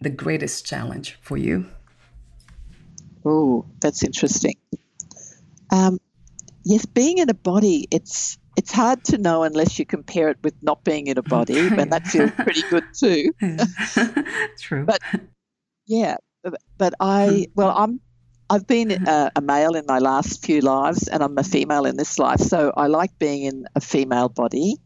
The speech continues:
Speaker 1: Yeah.
Speaker 2: I, uh, if I can s-, look at it from that angle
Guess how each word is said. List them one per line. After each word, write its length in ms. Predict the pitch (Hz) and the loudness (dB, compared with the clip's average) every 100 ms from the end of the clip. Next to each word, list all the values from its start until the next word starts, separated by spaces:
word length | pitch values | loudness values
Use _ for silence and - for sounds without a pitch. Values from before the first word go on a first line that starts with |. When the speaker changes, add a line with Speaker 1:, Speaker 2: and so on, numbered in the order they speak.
| _ | _
Speaker 1:
Yeah. 120 | 175 165 165 165 _ _ _ _ _ - | -16 -16 -18 -20 _ _ _ _ _ -2
Speaker 2:
I, 400 | 196 233 269 - - | 2 4 2 0 0
uh, 440 | 185 185 185 185 185 - _ _ _ _ _ - - _ _ _ _ - | 2 4 4 2 0 -8 _ _ _ _ _ -16 -16 _ _ _ _ -2
if 120 | 110 | 0
I 60 | 202 | 0
can 120 | 202 | -2
s-, 200 | 185 - - _ _ - | -6 -10 -16 _ _ -4
look 160 | 226 302 | -2 0
at 60 | |
it 100 | 202 | 0
from 140 | - 156 | -2 -2
that 200 | 170 170 | 0 0
angle 580 | - 143 135 123 131 247 | -2 -4 -2 -4 -4 -6